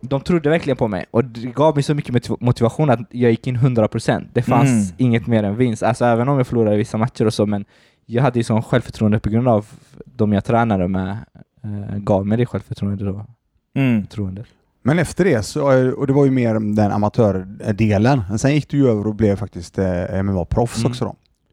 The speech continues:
Speaker 1: Jag var faktiskt fortfarande sjutton när jag skrev på, så då var det ju Jim Bergman och mina föräldrar som fick skriva,
Speaker 3: <laughs>
Speaker 1: var med som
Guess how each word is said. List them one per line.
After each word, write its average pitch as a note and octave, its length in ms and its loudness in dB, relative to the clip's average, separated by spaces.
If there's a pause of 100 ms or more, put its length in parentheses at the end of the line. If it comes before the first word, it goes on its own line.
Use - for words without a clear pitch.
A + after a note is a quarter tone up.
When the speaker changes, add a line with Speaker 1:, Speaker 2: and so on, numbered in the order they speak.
Speaker 1:
Jag G#2 100 -6
var C#3 80 2
faktiskt - 520 -4
fortfarande C#3 420 0
sjutton - 340 0
när A#2+ 60 2
jag A2+ 80 0
skrev A#2 180 0
på, C3+ 260 0
så A#2+ 140 -12
då C3 100 -2
var C#3+ 120 2
det C3+ 80 0
ju B2+ 80 2
Jim A#2+ 260 -2
Bergman A2+ 360 2
och - 240 -4
mina B2+ 160 0
föräldrar A2 300 0
som A2+ 140 -6
fick - 220 -16
skriva, A2+ 400 2
Speaker 3:
<laughs> - 20 -10
Speaker 1:
var C3 420 2 (200)
med D#3 100 0
som B2 460 -2